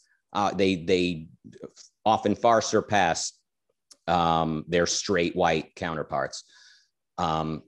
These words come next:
in the culture. And of course, and again, like I said, the, uh, many of the sort of reactionaries, the sort of, um, or conservative people, the people who reject the leftist, postmodernist perspective, many of them, they kind of, they're, they don't wanna say it this way, but they see genetics as being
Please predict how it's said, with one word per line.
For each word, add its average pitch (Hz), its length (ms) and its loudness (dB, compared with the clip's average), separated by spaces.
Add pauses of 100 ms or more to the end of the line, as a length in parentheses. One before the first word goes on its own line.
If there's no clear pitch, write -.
in 82 100 -4
the 73 100 -6
culture. 82 340 0
And 147 120 4
of 123 120 2
course, 120 200 6
and 113 200 2
again, 113 340 2
like 107 180 2
I 98 80 4
said, 110 360 2
the, 92 320 0
uh, 85 360 4
many 104 340 0
of 90 140 0
the 92 200 -2
sort 101 200 0
of 95 120 -2
reactionaries, 101 960 0
the 85 160 -2
sort 92 280 2
of, 85 200 0
um, 85 440 2
or 85 120 -4
conservative 95 840 2 (440)
people, 95 220 -2
the 107 80 4
people 139 220 4
who 131 120 6
reject 120 480 2
the 110 80 6
leftist, 98 840 0
postmodernist 92 800 2
perspective, 131 440 2
many 127 220 2
of 113 80 4
them, 113 300 4 (500)
they 107 220 2
kind 110 300 0
of, 101 120 2
they're, 101 280 8
they 110 120 2
don't 135 140 4
wanna 127 160 2
say 160 220 4
it - 120 0
this 110 160 -4
way, 110 100 2
but 101 160 -2
they 107 100 2
see 113 260 -2
genetics 101 560 0
as 87 260 0
being 82 440 -2